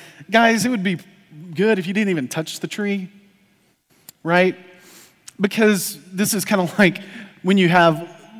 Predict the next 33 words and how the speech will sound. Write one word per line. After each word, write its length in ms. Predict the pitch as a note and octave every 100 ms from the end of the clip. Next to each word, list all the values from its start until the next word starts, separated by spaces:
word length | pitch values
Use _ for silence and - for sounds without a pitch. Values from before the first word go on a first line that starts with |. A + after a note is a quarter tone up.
| - - _ _ _ -
younger 300 | F3+ F#3 E3
kids 320 | - F3+ D#3
and 280 | D3 - -
plates 300 | F3 D#3+ C#3
of 120 | -
cookies, 560 | D#3 - G#2 - - _ _ _ _ _ _ B2
right? 300 | C3+ D3 -
And 640 | - _ - - - F3
you 60 | E3+
tell 180 | G#3+
the 80 | G#3
kid 220 | - G3 E3+
not 260 | E3+ F#3
to 100 | - -
eat 220 | E3+ D#3+
the 80 | C#3+
cookie. 440 | D#3+ - F#2+ F#2 _ _ _ _ _ _ _ _ _ - _ _
What 100 | F3
does 180 | G#3 E3
the 80 | F3
kid 300 | - D#3+ C#3
do? 300 | C#3+ A#2 G#2 _ _ _ _ _ _ _ _ _ _ _ _ _ _ _ _
They're 80 | C4+
not 120 | D4
gonna 120 | E3+
eat 160 | D3+ G#3
the 100 | D#3+
cookie, 200 | D3+ C#3
but 120 | C3+
they're 80 | F#3
gonna 160 | D#3 A#2+
touch 300 | - D#3 C3+
it 180 | C3